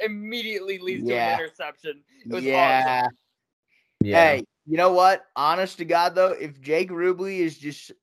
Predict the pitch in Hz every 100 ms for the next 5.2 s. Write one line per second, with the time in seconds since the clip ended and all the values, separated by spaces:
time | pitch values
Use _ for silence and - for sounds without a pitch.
0 | _ - 143 147 151 160 180 180 202 220
1 | 185 170 160 151 147 147 135 165 160 147
2 | 131 127 143 135 135 135 131 - 147 135
3 | 123 120 120 110 101 101 110 104 107 110
4 | 92 90 87 73 71 - _ _ _ _
5 | 143 143